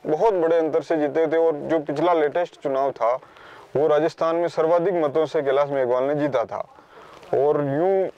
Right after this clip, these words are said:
बहुत बड़ी बात है पिचहत्तर हजार वोटों से जीतना,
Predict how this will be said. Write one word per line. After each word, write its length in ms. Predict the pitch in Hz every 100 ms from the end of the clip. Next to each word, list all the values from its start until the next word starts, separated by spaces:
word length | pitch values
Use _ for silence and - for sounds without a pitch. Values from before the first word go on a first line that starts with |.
| _ _ - - - - 143
बहुत 140 | 185
बड़ी 200 | 180 180
बात 220 | 180 175
है 100 | 175
पिचहत्तर 340 | 160 160 156 165
हजार 280 | 151 156
वोटों 260 | 151 143 147
से 140 | 139
जीतना, 500 | 147 127 117 127 131